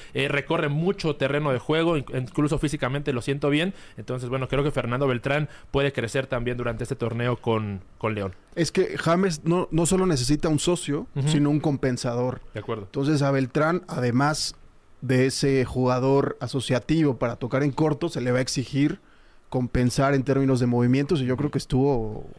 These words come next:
Speaker 1: Y,
Speaker 2: en
Speaker 1: y
Speaker 2: su
Speaker 1: no
Speaker 2: mejor
Speaker 1: tanto,
Speaker 2: forma física.
Speaker 1: claro, o sea, y no tanto compensar de llegada al área. Yo lo veía mucho caer a banda,
Speaker 2: Sí,
Speaker 1: ¿no?
Speaker 2: exactamente,
Speaker 1: En ese
Speaker 2: simplemente
Speaker 1: puntito extra donde, donde deja James estar ahí Fernando,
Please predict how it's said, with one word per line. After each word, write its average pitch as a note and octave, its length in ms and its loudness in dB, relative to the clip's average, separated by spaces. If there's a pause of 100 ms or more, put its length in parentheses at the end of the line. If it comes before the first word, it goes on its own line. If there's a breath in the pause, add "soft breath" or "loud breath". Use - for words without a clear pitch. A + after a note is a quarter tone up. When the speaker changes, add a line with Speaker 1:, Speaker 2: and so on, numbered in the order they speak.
Speaker 1:
Y, - 80 0
Speaker 2:
en C#3 100 -4
Speaker 1:
y D#3+ 60 0
Speaker 2:
su - 60 2
Speaker 1:
no - 80 4
Speaker 2:
mejor - 180 2
Speaker 1:
tanto, F#3 160 2
Speaker 2:
forma E3 260 2
física. E3 540 -4
Speaker 1:
claro, F3 300 2
o C#3 60 2
sea, F3 120 2
y F3 40 0
no G3 100 2
tanto A3 260 0
compensar D3+ 500 0
de G3 100 2
llegada D3 380 2
al D#3 100 2
área. E3 320 2
Yo D3+ 160 0
lo G#3+ 80 4
veía D#3 160 2
mucho F#3 300 -2
caer C3+ 320 0
a E3+ 100 2
banda, D3+ 240 0
Speaker 2:
Sí, G#3 100 2
Speaker 1:
¿no? G#3+ 60 6
Speaker 2:
exactamente, G3+ 600 2
Speaker 1:
En D3 60 4
ese F3 120 2
Speaker 2:
simplemente F3 480 2
Speaker 1:
puntito E3 220 2
extra E3+ 260 0
donde, C3+ 300 -2
donde D3+ 260 0
deja G3 220 0
James A3 440 0
estar D3 280 0
ahí C#3 240 2
Fernando, C#3+ 180 -2